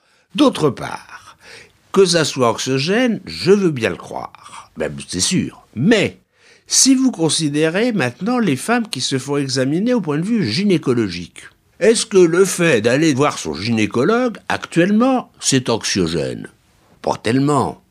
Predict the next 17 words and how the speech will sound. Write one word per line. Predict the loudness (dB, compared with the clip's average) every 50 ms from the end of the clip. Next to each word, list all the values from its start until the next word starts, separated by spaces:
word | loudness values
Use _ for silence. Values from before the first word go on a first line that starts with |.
| _ -6
Ça, | -4 -2 -2
jamais | -2 -2 -4 -2 0 0 -2
vous | -2 -2 -6 -8
voyez | -8 -8 -8 -6 -6 -8 -8
de | -8 -10 -12
gens | -8 -6 -4 -4 -4 -6
dire. | -8 -12 -18 _ _ _ _ _ _ -4
Donc, | 2 4 4 4 2 0
est-ce | -2 0 0 0 0 -4
que | -8 -4 2 4 4 4 4
petit | 2 2 2 2 2 2 0 -2 -2 0 0
à | 0 0
petit, | -2 -6 -14 -8 -6 -4 -4 -4 -4 -6 -4
l'introduction | -4 -2 -2 -4 -4 -4 -6 -4 -4 -4 -6 -6 -8 -10 -8 -6 -6 -6
de | -6
ces | -6 -8 -8 -8
mammographies, | -8 -8 -8 -8 -8 -10 -10 -12 -12 -12 -12 -12 -14 -16 -18 -18 -20 -20 _